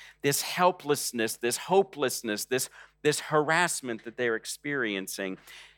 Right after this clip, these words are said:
You give them something to eat.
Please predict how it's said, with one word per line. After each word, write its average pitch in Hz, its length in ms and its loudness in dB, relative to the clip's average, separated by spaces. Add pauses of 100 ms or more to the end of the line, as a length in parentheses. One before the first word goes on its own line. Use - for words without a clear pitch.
(420)
You 127 720 0
give 139 340 0
them 113 220 0
something 104 640 -4
to 92 300 -8
eat. 90 460 -8